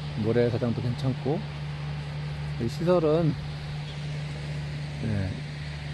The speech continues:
여기 밖에 나가면 앞에 화장실이랑 샤워장이랑 다 있고요. 식당, 식당이랑 가게는 있는데, 여기 캠핑 친 사람도 있나? 근데 이게 뭐 러시아어 같은 게 써 있어가지고,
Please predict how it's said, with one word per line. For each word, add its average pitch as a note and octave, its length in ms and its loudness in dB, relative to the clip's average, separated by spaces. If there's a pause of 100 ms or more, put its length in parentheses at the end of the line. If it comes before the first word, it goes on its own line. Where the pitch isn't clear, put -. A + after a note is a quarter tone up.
(200)
여기 - 120 -2
밖에 C3 260 2
나가면 C#3 460 4
앞에 B2 320 4
화장실이랑 D3 840 4
샤워장이랑 C#3 960 6
다 A2 140 4
있고요. C#3 380 2
식당, - 400 4 (920)
식당이랑 D3+ 360 4
가게는 B2 400 4
있는데, C#3+ 400 4 (960)
여기 D3+ 120 -4
캠핑 C4 320 4
친 B3+ 140 2
사람도 D3+ 300 4
있나? B2+ 240 4 (1000)
근데 E3 180 4
이게 D3+ 140 4
뭐 C#3 320 6 (1160)
러시아어 G#3 520 4
같은 F3+ 260 2
게 C#3+ 60 2
써 D3+ 140 2
있어가지고, B2+ 600 2